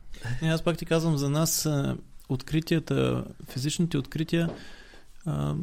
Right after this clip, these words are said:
ние сме окей с това, християните, ние християните. Няма проблем, нали, да, да е така или иначе, дали е квантова механика, дали е, а, струни, дали е Нютонова теория. Нали, ни-,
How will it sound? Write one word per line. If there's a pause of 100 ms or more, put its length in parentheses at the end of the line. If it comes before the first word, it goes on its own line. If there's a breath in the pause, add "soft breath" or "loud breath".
(280)
ние
сме
окей
с
това,
християните,
ние
християните.
Няма
проблем,
нали, (100)
да,
да
е
така
или
иначе,
дали
е
квантова (160)
механика,
дали
е, (540 loud breath)
а,
струни,
дали
е
Нютонова
теория.
Нали, (180)
ни-,